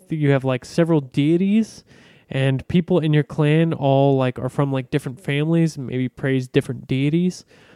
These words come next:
Um, they can also die. You can appoint one of them as the leader.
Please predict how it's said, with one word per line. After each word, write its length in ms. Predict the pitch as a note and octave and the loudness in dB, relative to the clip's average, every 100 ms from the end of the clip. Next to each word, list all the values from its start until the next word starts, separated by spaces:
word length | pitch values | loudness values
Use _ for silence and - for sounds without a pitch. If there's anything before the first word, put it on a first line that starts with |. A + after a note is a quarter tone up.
| _ | _
Um, 280 | - C3 C3 | -6 -2 -2
they 100 | C3+ | -2
can 100 | D3 | 0
also 180 | D#3 D3 | 0 0
die. 600 | C3+ B2+ B2 D#3+ G3 G3 | -2 -2 0 2 2 0
You 120 | D3 C#3 | -4 -6
can 100 | C#3 | -6
appoint 380 | C3 D3 C#3 | -2 0 0
one 260 | A#2 C3 D#3 | -2 0 0
of 80 | E3 | 2
them 180 | D3+ C#3+ | 2 0
as 180 | C3+ | -2
the 120 | C3 A#2 | -4 -4
leader. 480 | B2+ F3 G#3 A#3+ | 0 0 2 0